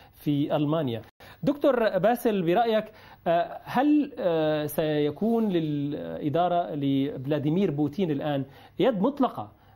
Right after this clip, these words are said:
بعد انتخاب دونالد ترامب في التدخل في الشأن الأوروبي بعد هذا ال-، الجفاء من قبل ترامب حيال القارة الأوروبية وربما ترك أوروبا وحدها؟ هل سيجعل أوروبا إذن ساحة لبوتين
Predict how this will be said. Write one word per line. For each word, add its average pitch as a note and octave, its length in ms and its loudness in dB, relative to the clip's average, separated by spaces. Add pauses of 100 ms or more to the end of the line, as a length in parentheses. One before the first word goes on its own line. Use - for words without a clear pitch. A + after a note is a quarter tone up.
بعد C#3+ 180 0
انتخاب D3+ 400 -4
دونالد C#3+ 340 -2
ترامب D3 200 -4
في - 60 -6
التدخل F3+ 500 0
في - 60 -12
الشأن G3 280 -2
الأوروبي E3+ 460 0
بعد F#3+ 220 0
هذا F#3+ 260 0
ال-، E3+ 320 -4 (540)
الجفاء D3 1000 -2
من D3 180 -4
قبل D3+ 340 0
ترامب D#3+ 300 -4
حيال D#3 280 -2
القارة D#3 320 -2 (140)
الأوروبية C#3+ 500 -2
وربما E3 500 -2 (300)
ترك B3 360 0
أوروبا D#3 360 0
وحدها؟ E3 520 -2 (240)
هل C4 300 0
سيجعل G#3 520 0
أوروبا C#4 420 2
إذن E3+ 240 0
ساحة F3+ 360 -2
لبوتين E3+ 760 0